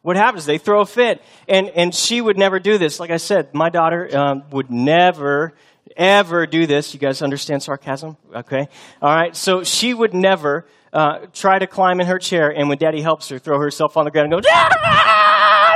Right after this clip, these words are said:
wanna do it. I wanna, I wanna do it." She wanted to do it by herself. She's throwing a fit. And, and why? Because she's independent.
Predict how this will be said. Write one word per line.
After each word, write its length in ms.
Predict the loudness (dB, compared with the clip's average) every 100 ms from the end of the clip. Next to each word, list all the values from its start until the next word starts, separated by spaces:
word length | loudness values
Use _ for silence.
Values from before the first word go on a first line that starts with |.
| 4
wanna 380 | 4 4 2 2
do 60 |
it. 360 | 2 4 4 4
I 140 | 4 4
wanna, 360 | 4 2 0 2
I 140 | 2 2
wanna 220 | 2 0
do 560 | 0 2 4 2 -2
it." 180 | -8 -14 -8
She 200 | -4 2
wanted 280 | 2 2
to 80 | -2
do 180 | 0 0
it 120 | 2
by 220 | 0 2
herself. 640 | 2 0 2 0 0 _ _ _ _ _ _
She's 220 | -12 -2
throwing 240 | 2 2
a 20 | 0
fit. 380 | -2 -4 -4 _ _ _ _ _ _ _ -4
And, 200 | -2 0
and 240 | 0 -2
why? 320 | 2 0 0 -6
Because 580 | -4 0 0 0 -12 _ _ _ _ _
she's 300 | -14 -8 -4
independent. 540 | -4 -4 -4 -4